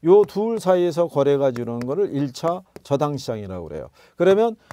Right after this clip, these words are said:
자금 수요자 소유의 주택 있죠. 이 주택을 담보로 해서 금융기관이 뭐를 해주냐면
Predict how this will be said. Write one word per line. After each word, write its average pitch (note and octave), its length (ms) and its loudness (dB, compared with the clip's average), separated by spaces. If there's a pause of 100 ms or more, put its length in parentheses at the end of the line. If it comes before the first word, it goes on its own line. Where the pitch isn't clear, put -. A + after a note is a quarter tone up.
(100)
자금 F3 760 4
수요자 G3+ 540 0
소유의 D3+ 400 -4
주택 C3 380 -6
있죠. C#3 300 -4 (300)
이 F#3+ 220 0
주택을 F3+ 500 -2
담보로 C#3+ 540 -2
해서 D3+ 420 0 (300)
금융기관이 D#3+ 760 -2
뭐를 C#3 360 0
해주냐면 B2+ 520 -6